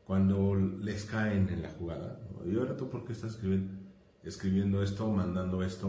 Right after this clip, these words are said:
mandando fotos, mandando, ¿no?".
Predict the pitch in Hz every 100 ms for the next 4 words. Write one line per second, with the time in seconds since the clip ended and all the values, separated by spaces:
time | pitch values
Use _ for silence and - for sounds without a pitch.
0 | 95 92 85 85 82 85 - 82 82 76
1 | 71 73 71 73 76 71 65 65 64 65
2 | 64 65 85 - - -